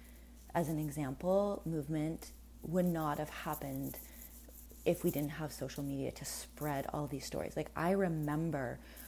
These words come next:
when all those Me Too stories were just popping up with the Me Too hashtag on my Facebook feed. And it was, like, mind-blowing, heart-wrenching, um, shocking,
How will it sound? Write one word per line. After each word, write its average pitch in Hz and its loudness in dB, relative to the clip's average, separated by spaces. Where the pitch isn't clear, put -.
when 147 0
all 151 6
those 151 0
Me 151 2
Too 151 -4
stories 139 -2
were 143 -6
just - -10
popping 139 -4
up - -4
with 131 -6
the 147 -2
Me 147 0
Too 143 -2
hashtag 135 -4
on 147 0
my 143 0
Facebook 139 -2
feed. 135 -2
And 156 2
it 156 0
was, 147 -2
like, 156 -2
mind-blowing, 160 2
heart-wrenching, 151 -2
um, 135 -6
shocking, 156 0